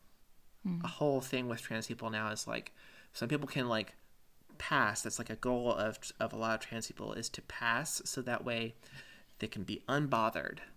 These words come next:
Speaker 1: Mm.
Speaker 2: as they just live their lives as a normal person.
Speaker 1: Mm-hmm.
Speaker 2: And that is Mulan for a while until they discover, oh,
Speaker 1: Mm.
Speaker 2: actually in their minds,
Speaker 1: Mm.
Speaker 2: actually a woman.
Speaker 1: Mm-hmm.
Speaker 2: So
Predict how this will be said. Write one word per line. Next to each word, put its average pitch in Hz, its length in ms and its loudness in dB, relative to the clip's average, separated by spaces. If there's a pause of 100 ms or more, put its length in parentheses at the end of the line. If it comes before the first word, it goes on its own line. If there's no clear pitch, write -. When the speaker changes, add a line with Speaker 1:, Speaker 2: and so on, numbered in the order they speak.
Speaker 1:
Mm. 190 420 -2
Speaker 2:
as 117 200 0
they 110 80 -2
just - 280 -2
live 135 260 4
their 127 160 6
lives 120 360 6
as 117 100 2
a 120 60 2
normal 113 320 0
person. - 560 -2 (260)
Speaker 1:
Mm-hmm. 185 280 -2 (260)
Speaker 2:
And 110 260 0
that 113 180 2
is - 140 -4
Mulan 127 400 2
for - 160 -4
a 120 60 0
while 110 240 4
until 113 320 0
they 113 100 0
discover, 110 600 -2 (440)
oh, 160 380 6
Speaker 1:
Mm. 170 100 -6 (800)
Speaker 2:
actually 156 800 2
in 131 160 2
their 117 160 6
minds, - 560 -10 (340)
Speaker 1:
Mm. 185 80 -2
Speaker 2:
actually 160 520 6
a 135 100 10
woman. 123 460 2 (260)
Speaker 1:
Mm-hmm. 160 400 -2 (520)
Speaker 2:
So 120 460 0